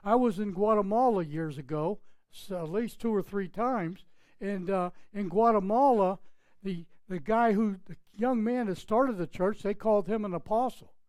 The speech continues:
He was an apostle. He must have been twenty-five years old. I'm, like, fifty back then, right? He's twenty-five years old, and he, he shows up at, at one of the churches that we were preaching at, and I said to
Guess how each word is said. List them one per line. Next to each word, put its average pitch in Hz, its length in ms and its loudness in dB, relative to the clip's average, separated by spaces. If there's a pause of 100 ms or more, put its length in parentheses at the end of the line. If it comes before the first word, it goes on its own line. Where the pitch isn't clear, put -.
(640)
He 208 120 -6
was 202 200 -2
an 202 80 -2
apostle. 254 400 0
He 269 60 -2
must 254 160 -2
have 247 100 -4
been 240 120 -4
twenty-five 262 640 0
years 262 240 -2
old. 277 260 2
I'm, 254 200 0
like, 190 200 -2
fifty 165 460 -4
back 127 320 -6
then, 92 260 -12
right? 180 280 -4 (760)
He's 285 180 -2
twenty-five 262 600 2
years 254 220 2
old, 240 240 4 (340)
and 214 140 -2
he, 247 200 -4 (160)
he 269 140 -2
shows 247 460 8
up 269 240 4 (340)
at, 202 180 -2 (160)
at 196 120 -2
one 240 160 0
of 220 100 -2
the 202 140 -4 (200)
churches 240 440 2
that - 80 0
we 220 160 -2
were 185 120 2
preaching 254 440 -4
at, 196 100 0
and 190 100 -6
I 202 120 -2
said 208 260 -4
to 190 340 -4